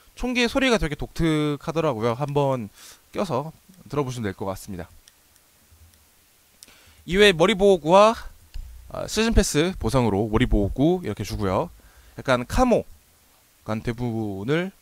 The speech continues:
이렇게 느낌. 이게 근데 뭔가 문양이 있는 것 같기는 해요. 네. 하고 전투복도 시즌 패스 복장이 따로 있습니다. 이런 식으로 풀세트를 볼 수 있죠.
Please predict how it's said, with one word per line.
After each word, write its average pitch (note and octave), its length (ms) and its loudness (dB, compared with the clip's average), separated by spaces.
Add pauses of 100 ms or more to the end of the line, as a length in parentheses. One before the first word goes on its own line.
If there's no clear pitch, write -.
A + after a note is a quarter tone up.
(260)
이렇게 - 300 -18
느낌. B2 360 -4 (380)
이게 C3+ 100 -4
근데 E3+ 280 0
뭔가 D3+ 320 4
문양이 G3 520 4
있는 F3 240 -2
것 E3 80 0
같기는 F3 320 -2
해요. F3+ 360 -4
네. E2+ 180 -14 (1900)
하고 F3+ 440 -4 (240)
전투복도 F#3+ 640 0
시즌 G3+ 240 -6
패스 G#3 200 -4
복장이 A#2 300 -2
따로 E3 220 4
있습니다. A#2 360 -2 (520)
이런 D#3 140 -2
식으로 F3+ 480 0 (400)
풀세트를 - 1040 -6
볼 A2+ 120 -6
수 - 140 -10
있죠. G#2 340 -8